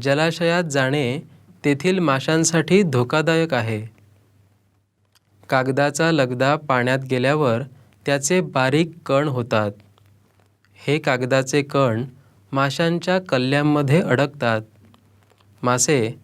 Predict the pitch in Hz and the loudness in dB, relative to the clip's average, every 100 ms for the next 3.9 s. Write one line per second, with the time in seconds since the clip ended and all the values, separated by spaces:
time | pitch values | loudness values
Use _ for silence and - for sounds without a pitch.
0 | _ _ _ 156 156 160 185 185 139 135 | _ _ _ 0 0 0 -2 0 0 2
1 | 151 160 160 160 170 185 - 135 - 156 | 0 2 2 4 4 2 0 0 2 2
2 | 160 139 135 110 - 110 104 107 - - | 2 2 2 0 0 -2 -2 -4 -18 -20
3 | _ _ - - - 123 139 139 110 | _ _ -20 -6 0 2 4 4 2